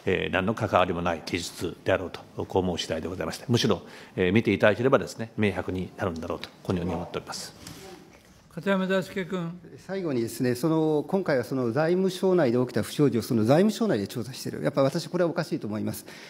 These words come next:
Speaker 3: やっぱ国会の中できちんと調査をすべきだと思います。えー、それについてどのように思うか。え、これ。大臣。
Speaker 2: 総務大臣。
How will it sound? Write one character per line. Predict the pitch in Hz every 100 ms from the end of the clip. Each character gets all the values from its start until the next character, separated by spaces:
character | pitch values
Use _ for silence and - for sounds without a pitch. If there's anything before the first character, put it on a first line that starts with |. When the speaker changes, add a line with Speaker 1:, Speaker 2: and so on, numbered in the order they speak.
| -
Speaker 3:
や | 160
っ |
ぱ | 135
国 | 151 143
会 | 190
の | 180
中 | 127 123
で | 110
き | - -
ち | 240
ん |
と | -
調 | - 139
査 | -
を |
す | 98
べ | 113
き | 107
だ | 104
と | 101
思 | 101
い | 104
ま | 101
す。 | 160 - - - -
え | 127
ー、 |
そ | 113 165
れ |
に | 180
つ | 175 175
い |
て | 139 113 110
ど | 120
の | 107
よ |
う | 104
に |
思 | 101 101
う |
か。 | - - - - _ -
え、 | -
こ | -
れ。 | - - - - - - _ - - - 160 -
大 | 196
臣。 | -
Speaker 2:
総 | 190 190
務 | 180 180
大 | 180 175
臣。 | 165 170